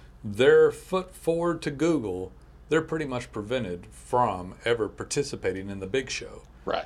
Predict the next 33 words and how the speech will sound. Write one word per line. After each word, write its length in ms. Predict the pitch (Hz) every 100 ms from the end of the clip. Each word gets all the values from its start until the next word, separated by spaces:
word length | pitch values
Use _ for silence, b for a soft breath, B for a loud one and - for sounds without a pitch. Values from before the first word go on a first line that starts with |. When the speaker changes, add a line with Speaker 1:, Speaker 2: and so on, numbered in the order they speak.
| -
Speaker 1:
So, 120 | - 143
I 80 |
mean, 200 | 139 147
I 120 | 143 147
should 220 | - 302
have 80 | 233
said 180 | - 123
that 140 | 120
up 180 | 113 110
front. 280 | 117 101 98
Like, 280 | 104 110 110
this 240 | 180 185
is 280 | 190 147 - b b b -
way 280 | 110 147 196
more 320 | 180 160 156 135
important 420 | 107 151 156 123
than 120 | 120
you 120 | 113
think 440 | 98 120 120 120 110
because 520 | 110 110 107 104 - b b b
you'll 340 | 98 110 175 151
never 640 | 117 117 175 117 104 98
get 380 | 92 110 127 -
cheap 360 | - 135 139 110
leads 640 | 101 87 85 - - - - - - - - - 107 104 -
if 140 | 117 107
you 60 |
don't 180 | 107 101
figure 220 | 110 95
this 140 | 90 87
shit 240 | - 85
out. 220 | 87 - -
Speaker 2:
Right, 240 | 95 80